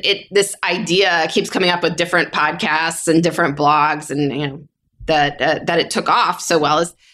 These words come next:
because it is so easy to focus on things that are, you know, wrong in your life. And, and many of those maybe should get some attention and get fixed if that's possible to do. But if there are things that are helping your life right now,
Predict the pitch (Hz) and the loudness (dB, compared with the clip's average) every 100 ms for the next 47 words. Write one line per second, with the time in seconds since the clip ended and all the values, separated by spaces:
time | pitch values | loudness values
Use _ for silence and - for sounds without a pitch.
0 | _ - 277 339 294 302 269 440 - 220 | _ -6 0 0 0 0 2 2 2 2
1 | 175 170 180 180 170 - 170 175 165 - | 2 2 2 2 0 0 0 0 0 0
2 | 151 151 156 156 165 156 147 143 139 143 | 0 0 0 0 0 0 0 0 0 -2
3 | - _ _ _ - 165 143 110 - 165 | -8 _ _ _ -4 0 0 -2 -6 0
4 | 185 185 170 151 165 170 _ - 165 156 | 2 4 2 0 -2 -6 _ -2 0 2
5 | 139 120 - - 151 - - 151 147 165 | 2 0 -2 0 0 0 0 2 4 4
6 | 165 165 151 151 151 151 151 147 - _ | 2 2 2 0 2 2 0 -2 -6 _
7 | - - 262 269 - _ _ 170 135 175 | -4 0 0 -2 -10 _ _ -4 -2 0
8 | 170 - 123 151 190 151 151 156 - 247 | 0 0 -2 0 2 2 0 -2 -2 -2
9 | 208 208 - 139 147 147 - - 156 147 | -2 -2 -4 -4 -2 -2 -4 -4 -2 -2
10 | - 147 160 175 370 233 180 196 196 208 | -2 -4 -4 -2 2 2 2 0 0 2
11 | 202 294 220 214 175 156 - 392 - 220 | 2 0 0 2 2 2 0 0 2 0
12 | 143 135 - 170 135 90 120 - _ _ | -2 -6 -2 0 0 -2 -8 -14 _ _
13 | _ - 170 151 - 123 123 143 | _ 0 0 0 -2 -2 -2 -6